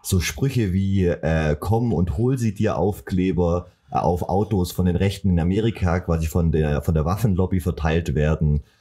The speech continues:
um die, ähm, quasi gegen Waffenkontrollen, äh, Propaganda zu machen. Und da wird immer wieder Sparta herangezogen. Immer wenn es um die Verteidigung des Westens geht,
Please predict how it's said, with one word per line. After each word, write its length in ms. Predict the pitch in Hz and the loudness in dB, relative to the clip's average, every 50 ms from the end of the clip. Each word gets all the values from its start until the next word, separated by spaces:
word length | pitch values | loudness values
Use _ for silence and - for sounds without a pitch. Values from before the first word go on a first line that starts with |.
| 85 78 - | -10 -8 -4
um 500 | - 71 78 80 78 76 73 73 69 - - - - - | -2 0 0 2 2 2 2 2 0 -4 -8 -16 -10 -4
die, 340 | - 76 71 76 76 73 69 65 67 - - - _ _ - | -2 0 2 2 2 2 0 -2 -4 -6 -10 -20 _ _ -6
ähm, 380 | - 57 64 62 58 60 62 - | -2 0 0 0 0 -2 -4 -2
quasi 220 | - - 78 71 71 | 0 0 0 0 0
gegen 300 | - 101 98 98 92 80 | 0 0 2 2 2 2
Waffenkontrollen, 1000 | 85 87 - - 101 - - 90 85 80 - - 76 78 80 82 80 82 80 78 - - - - _ _ _ | 0 -2 0 0 -2 0 0 0 0 0 -2 -2 0 2 2 2 2 0 0 -2 -6 -10 -18 -20 _ _ _
äh, 500 | - - - - - - - - 50 - - | -10 -8 -8 -6 -6 -4 -4 -2 -2 -4 -4
Propaganda 600 | - - 95 - 82 - 90 117 143 139 123 113 | -2 -2 -2 -2 0 0 0 0 2 2 0 -2
zu 140 | - - 110 | -2 -2 -2
machen. 300 | 101 95 90 - 104 98 | 0 0 0 0 -2 -2
Und 160 | 87 92 - - - - | -2 -2 -2 -4 -2 -2
da 120 | 110 113 127 | -2 -2 -2
wird 120 | 151 - | -2 -2
immer 240 | - 160 160 139 127 | 0 0 0 0 0
wieder 180 | 127 113 113 104 | 0 0 0 -2
Sparta 680 | - - - 85 101 110 - 95 85 82 80 76 - - | -2 -2 -2 -2 0 0 0 0 0 0 0 -2 -2 0
herangezogen. 720 | 87 90 76 80 85 82 85 82 - - 73 73 73 - | 0 0 2 2 2 2 0 0 -2 -2 -2 -2 -2 -2
Immer 220 | 76 107 135 113 95 | 0 2 2 2 2
wenn 80 | 98 | 0
es 100 | 101 92 | -2 0
um 80 | - 92 | 0 0
die 60 | 87 82 | 0 0
Verteidigung 640 | 95 90 - 78 82 95 104 98 92 87 95 95 | 0 -4 -2 -2 0 0 0 0 0 0 0 0
des 200 | 95 90 - - | 0 -2 0 0
Westens 600 | 82 90 92 - - - 87 87 82 82 - - | 0 2 2 0 0 0 0 0 0 -2 -6 -4
geht, 420 | - 76 76 76 82 82 82 - | -2 0 2 2 0 0 -2 -6